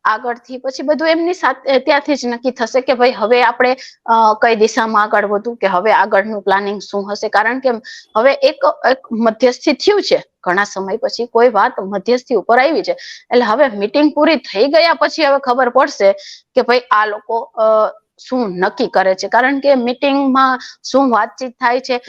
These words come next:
એ આવીને સમાજની વા-, વચ્ચે રજૂઆત કરશે, પછી જ કંઈક નિર્ણયની ખબર પડશે કે ભાઈ, અ, આગળ શું નક્કી કરે છે એ લોકો.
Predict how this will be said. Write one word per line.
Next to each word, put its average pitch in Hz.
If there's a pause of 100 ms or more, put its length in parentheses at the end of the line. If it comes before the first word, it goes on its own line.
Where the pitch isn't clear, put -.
(180)
એ 233
આવીને 254
સમાજની 240
વા-, 226
વચ્ચે 214
રજૂઆત 226
કરશે, 202
પછી 226
જ 240
કંઈક 240
નિર્ણયની 208
ખબર 214
પડશે 214
કે 196
ભાઈ, 185
અ, -
આગળ 196
શું 208
નક્કી 202
કરે 196
છે 180
એ 180
લોકો. 185